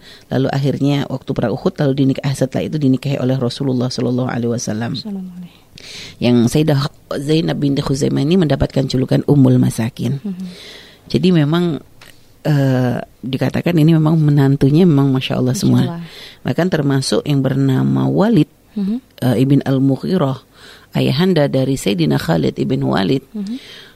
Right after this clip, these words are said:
Speaker 1: Walid Al-Mughirah ini,
Speaker 2: Al-Mughirah.
Speaker 1: ini memang tidak masuk Islam.
Speaker 2: Mhm.
Speaker 1: Bahkan termasuk orang yang memang memusuhi Nabi Muhammad sallallahu alaihi wasallam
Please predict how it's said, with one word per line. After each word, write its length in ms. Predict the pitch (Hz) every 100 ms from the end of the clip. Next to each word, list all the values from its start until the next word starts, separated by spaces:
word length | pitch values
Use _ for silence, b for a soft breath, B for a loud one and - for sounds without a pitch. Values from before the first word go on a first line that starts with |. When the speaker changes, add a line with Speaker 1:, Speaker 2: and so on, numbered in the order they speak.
| B -
Speaker 1:
Walid 320 | 151 151 -
Al-Mughirah 640 | 143 143 135 139 131 135
ini, 320 | - 139 180
Speaker 2:
Al-Mughirah. 640 | 247 190 185 - - - -
Speaker 1:
ini 180 | 156 185
memang 320 | 160 151 170
tidak 400 | 156 - 147 135
masuk 240 | 135 135 -
Islam. 400 | 143 127 131 127 - -
Speaker 2:
Mhm. 240 | 202 185
Speaker 1:
Bahkan 200 | - 156
termasuk 480 | 143 139 135 131 -
orang 400 | 139 131 147 147
yang 180 | 143 135
memang 460 | 131 139 160 165
memusuhi 880 | - 143 147 143 - 190 180 214 -
Nabi 260 | - 147 135
Muhammad 360 | 135 139 - 139
sallallahu 400 | 135 131 131 131
alaihi 160 | 131
wasallam 500 | 123 127 123 120 135